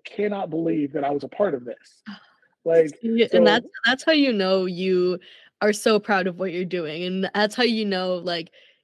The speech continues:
Speaker 2: you're where you're supposed to be. If, if, if you have that kind of feeling is listening to your own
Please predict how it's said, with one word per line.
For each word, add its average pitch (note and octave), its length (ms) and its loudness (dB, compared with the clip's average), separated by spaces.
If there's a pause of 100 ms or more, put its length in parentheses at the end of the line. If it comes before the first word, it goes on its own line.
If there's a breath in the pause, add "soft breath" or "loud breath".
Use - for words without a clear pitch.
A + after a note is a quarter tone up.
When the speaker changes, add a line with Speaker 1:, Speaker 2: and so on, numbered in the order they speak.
Speaker 2:
you're A3+ 180 2
where A3 160 4
you're G#3 160 4
supposed F#3 480 -6
to E3+ 80 -14
be. - 240 -8
If, C#3+ 180 -6
if, G3+ 200 0
if A3 180 -2
you A3+ 100 0
have G#3+ 220 2
that G#3+ 160 0
kind A3 180 -4
of G3+ 100 -6
feeling F#3+ 340 -4
is F#3+ 160 -8
listening G3 460 -4
to G#3 160 -4
your G3+ 260 0
own F#3+ 380 -6